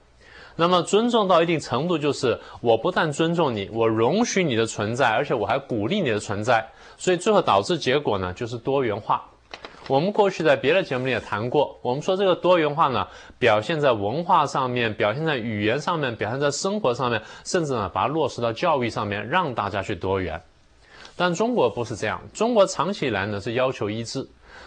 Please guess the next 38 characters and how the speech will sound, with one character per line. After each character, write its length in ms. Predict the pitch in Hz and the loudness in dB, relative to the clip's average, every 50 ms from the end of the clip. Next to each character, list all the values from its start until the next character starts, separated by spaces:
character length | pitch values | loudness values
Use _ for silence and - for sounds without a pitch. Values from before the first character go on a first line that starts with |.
| - - | -6 0
对 180 | - 185 185 175 | 4 4 4 4
不 180 | 180 - 247 | 2 0 -2
同 440 | 247 - - - 107 107 120 156 170 | -2 -2 -2 -2 0 0 0 0 2
的， 260 | 175 165 143 127 117 | 2 4 4 4 4
然 140 | 113 113 117 | 4 2 0
后 60 | 131 131 | -2 0
他 100 | - 175 - | 0 0 0
获 180 | - 208 185 | 2 0 0
得 120 | 143 123 117 | 0 0 -2
歧 340 | - - - - 123 147 | -4 -6 -6 -4 -4 -4
视 180 | 147 - 165 160 | -4 -4 -4 -4
呢， 180 | 143 123 113 107 | -2 -2 -2 -2
甚 160 | - 147 127 | -2 -4 -4
至 100 | 123 117 | -4 -4
去 140 | 113 131 123 | -4 -4 -2
打 240 | - 92 92 92 | -2 -2 -4 -4
击。 320 | 92 - 104 95 107 - - _ _ _ - - - - - - - | -4 -4 -6 -6 -6 -6 -10 _ _ _ -20 -20 -20 -20 -20 -20 -6
所 140 | - - 185 | 0 2 2
以 60 | 185 | 2
最 180 | 180 - 233 214 | 2 2 2 2
后 120 | 196 185 | 2 2
哪 260 | 151 135 113 101 104 | 2 2 2 2 2
些 120 | 113 - 185 | 0 0 -2
人 80 | 180 | -2
变 120 | 180 180 170 | 0 0 0
成 80 | 165 | 0
少 320 | 147 - - 120 90 87 107 | 0 0 0 0 0 0 -2
数 220 | - - 220 190 | -2 0 -2 -2
派 180 | - - 139 135 | 0 2 2 2
的 80 | 135 | 2
时 80 | 123 123 | 0 -2
候， 60 | 117 | -4
他 80 | 113 117 | -6 -4
下 180 | - 151 131 | -2 -2 -2
场 160 | - 107 92 87 | -2 -2 -6 -6
非 120 | - 135 | -4 -4
常 140 | 120 107 110 | -4 -4 -4
惨， 200 | - 104 95 | -4 -6 -8